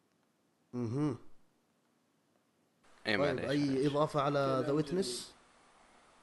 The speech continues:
Speaker 2: إيه، لا، ما،
Speaker 1: يا من
Speaker 2: ما
Speaker 1: لعبت اللعبة
Speaker 3: صراحة
Speaker 1: أنت؟
Speaker 3: الآن الاسم غريب،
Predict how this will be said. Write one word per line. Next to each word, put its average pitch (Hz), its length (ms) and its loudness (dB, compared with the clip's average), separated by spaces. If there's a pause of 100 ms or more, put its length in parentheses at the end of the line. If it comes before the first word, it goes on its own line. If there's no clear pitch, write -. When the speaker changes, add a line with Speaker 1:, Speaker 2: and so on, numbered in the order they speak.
(1600)
Speaker 2:
إيه، 170 120 4
لا، 185 200 12
ما، 147 140 12
Speaker 1:
يا 127 120 12
من - 80 10
Speaker 2:
ما - 60 8
Speaker 1:
لعبت 92 240 8
اللعبة 92 200 6
Speaker 3:
صراحة - 260 6
Speaker 1:
أنت؟ 254 120 0
Speaker 3:
الآن 180 240 2
الاسم 143 440 -4
غريب، 139 220 -4